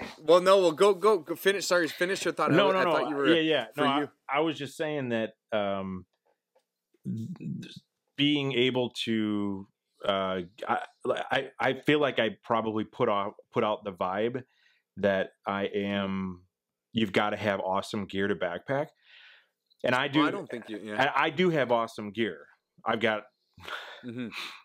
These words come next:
Speaker 2: an ungodly amount of gear, but that's
Speaker 1: Yeah.
Speaker 2: just because I like gear,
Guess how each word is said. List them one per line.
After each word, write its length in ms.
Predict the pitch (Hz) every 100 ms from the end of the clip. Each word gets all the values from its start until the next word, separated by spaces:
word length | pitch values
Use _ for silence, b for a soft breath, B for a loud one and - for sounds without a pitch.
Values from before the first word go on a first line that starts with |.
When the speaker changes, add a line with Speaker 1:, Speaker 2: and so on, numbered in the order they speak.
| _
Speaker 2:
an 80 | 113
ungodly 560 | 113 117 104 101 98 95
amount 220 | 95 90
of 80 | 85
gear, 280 | 92 82 76 b b b b _ -
but 280 | 127 123 - _ _ 131
that's 360 | 113 135 151
Speaker 1:
Yeah. 60 | 185
Speaker 2:
just 240 | 135 -
because 360 | 120 110 113 107
I 140 | 101
like 320 | 98 98 92 -
gear, 360 | - 170 82